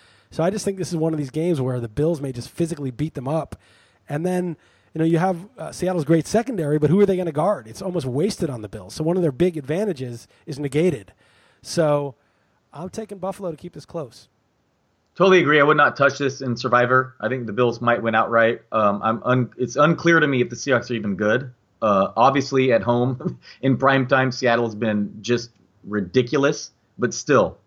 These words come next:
Speaker 2: uh, I totally take seven points without question.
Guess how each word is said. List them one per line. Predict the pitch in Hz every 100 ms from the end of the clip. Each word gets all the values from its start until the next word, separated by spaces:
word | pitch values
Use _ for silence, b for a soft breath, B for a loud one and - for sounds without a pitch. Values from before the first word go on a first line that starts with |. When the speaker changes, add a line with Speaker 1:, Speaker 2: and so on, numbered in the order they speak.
| _
Speaker 2:
uh, | 107 101 92 -
I | 101 104
totally | - 143 135 117 101 90
take | 101 117 -
seven | - 98
points | 95 98 87 -
without | 107 101
question. | 110 98 85